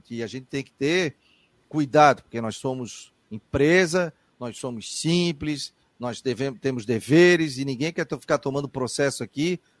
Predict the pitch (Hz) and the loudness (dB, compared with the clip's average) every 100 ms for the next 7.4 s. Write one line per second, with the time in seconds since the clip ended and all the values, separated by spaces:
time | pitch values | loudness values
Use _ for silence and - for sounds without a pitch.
0 | _ - 117 131 127 139 139 127 117 107 | _ -16 0 2 4 6 6 4 2 -2
1 | 131 117 127 127 120 - 139 160 151 156 | -6 -6 -6 -4 -6 -2 0 0 -4 -6
2 | 160 165 160 165 - 170 160 160 165 170 | -4 0 0 0 -2 -6 -6 -4 -4 -6
3 | 165 175 - 170 110 - _ _ _ - | -6 -6 -2 -2 -4 -8 _ _ _ -8
4 | 123 113 120 131 - 123 147 160 165 143 | -6 -6 -6 -8 -6 -6 -6 -6 -6 2
5 | 139 156 156 - _ _ - 151 147 156 | 4 4 -2 -16 _ _ -4 -2 -2 -6
6 | 151 160 - 117 92 110 101 101 92 120 | -4 -6 -6 -8 -8 -8 -6 -6 -2 -2
7 | 180 160 147 | -2 -2 -4